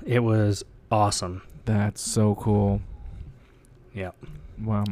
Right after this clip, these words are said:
Speaker 2: I've only been to one, and it, it was more of a festival than a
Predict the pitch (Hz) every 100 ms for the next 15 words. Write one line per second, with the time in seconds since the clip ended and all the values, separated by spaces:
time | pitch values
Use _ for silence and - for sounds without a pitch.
0 | 101 107 113 110 123 123 113 113 113 -
1 | 110 107 104 101 104 - 107 110 107 101
2 | 98 104 - - - - - - - -
3 | - - - - 107 104 - 107 104 104
4 | 104 101 95 98 - 101 - 101 104 104
5 | 104 104 98